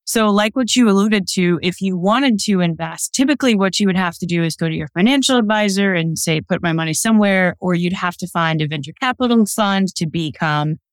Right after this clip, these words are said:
a partner in or limited partner and put your funds there. Whereas with regulation crowdfunding, now you have the tools to be able to find companies on your own.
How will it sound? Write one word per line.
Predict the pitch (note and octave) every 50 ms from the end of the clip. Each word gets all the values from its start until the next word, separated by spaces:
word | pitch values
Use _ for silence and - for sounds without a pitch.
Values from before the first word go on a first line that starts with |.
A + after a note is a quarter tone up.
| _ _ _ _ _
a | - - - _
partner | - A3 A3 - A3 G#3+ G#3
in | G3+ G3+ G3
or | F3+ -
limited | E3 F3 F3+ F#3 F#3 F#3 F#3 F3
partner | - F#3+ F#3 F3 F3 F3 E3+
and | E3+ D#3+ -
put | D#3+ D#3+ -
your | D#3 D3+
funds | - E3 D3+ D3+ D3 -
there. | - G#3 G#3 G3 G3+ G#3 G3+ - _ _ _ _ _ _
Whereas | G3 G3+ G#3+ G3+ G3 F3+ F3+
with | F3+ F3 -
regulation | G#3+ G#3+ G3 G3+ F#3+ F3+ - - F#3+
crowdfunding, | F3 - C#4 C#4 C4 - A3 G3 F#3+ F3+
now | F3 F#3 F#3+ G#3 A#3 B3 A3
you | G3 F#3+ G#3 A3 A3
have | G#3+ G#3 F3
the | E3 E3
tools | - - - G3 F#3+ F3 E3+
to | - - F#3
be | - F3 E3+ F3
able | D#3+ E3 E3
to | - - E3+ D#3+
find | - F3+ E3+ F3 F#3 G3
companies | - F3+ F3 - F3 F3 E3 -
on | E3+ D#3+ D#3+
your | D#3+ D#3+ -
own. | - E3 D#3+ D#3+ G3 C#4+